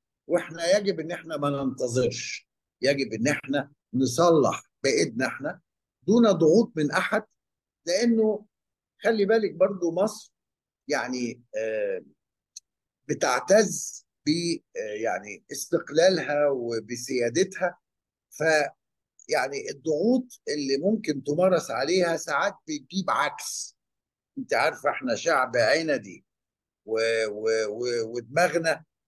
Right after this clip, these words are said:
آه، مش بس احنا فلاحين، بس كمان زي الصعايدة دماغنا ناشفة. فقصدي يعني الضغوط احيانا تجيب العكس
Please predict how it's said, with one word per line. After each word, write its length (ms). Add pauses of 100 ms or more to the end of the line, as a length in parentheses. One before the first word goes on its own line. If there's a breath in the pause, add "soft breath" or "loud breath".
(120)
آه، 280
مش 260
بس 340
احنا 240
فلاحين، 760
بس 360
كمان 380 (300)
زي 320
الصعايدة 640
دماغنا 480
ناشفة. 460 (580)
فقصدي 640 (640)
يعني 380 (100)
الضغوط 800 (220)
احيانا 680
تجيب 260
العكس 640